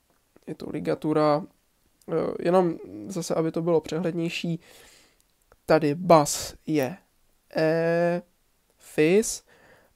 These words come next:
a tenor jde A, eh, pardon, teďka jsme, myslím, jsem úplně zapomněl, jaké jsme tónině, takže jenom se podívám,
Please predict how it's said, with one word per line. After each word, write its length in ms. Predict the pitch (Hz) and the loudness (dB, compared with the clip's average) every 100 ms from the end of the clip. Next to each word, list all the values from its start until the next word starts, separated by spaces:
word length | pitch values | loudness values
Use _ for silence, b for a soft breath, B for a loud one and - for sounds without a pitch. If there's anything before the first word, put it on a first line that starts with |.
| _ - | _ -4
a 120 | 143 | 0
tenor 380 | 170 160 151 139 | 2 2 2 -2
jde 240 | 139 123 - - | -4 -6 -4 0
A, 480 | 180 185 175 175 - _ _ _ _ _ _ _ _ _ _ _ - | 2 4 4 0 -4 _ _ _ _ _ _ _ _ _ _ _ -6
eh, 1040 | 156 151 151 151 151 156 151 - - - - | -2 0 0 0 0 -2 -4 -6 -8 -12 -4
pardon, 340 | 156 143 135 | -4 -2 -6
teďka 240 | 143 - | -8 -10
jsme, 300 | 151 - 147 | -10 -8 -8
myslím, 800 | 143 147 - 151 147 147 147 147 156 151 - 196 | -6 -8 -10 -10 -8 -8 -10 -10 -12 -14 -16 -18
jsem 180 | - - | -16 -16
úplně 380 | - - 147 143 - b b b b b _ | -16 -12 -10 -10 -12 b b b b b _
zapomněl, 380 | - 151 151 | -12 -8 -6
jaké 180 | 147 156 | -6 -8
jsme 180 | - 160 | -8 -8
tónině, 440 | - 151 156 151 | -6 -6 -4 -6
takže 280 | 151 196 196 | -8 -10 -10
jenom 180 | 190 196 | -12 -12
se 160 | - - | -12 -14
podívám, 760 | - 165 170 165 165 165 165 | -10 -8 -6 -6 -4 -4 -6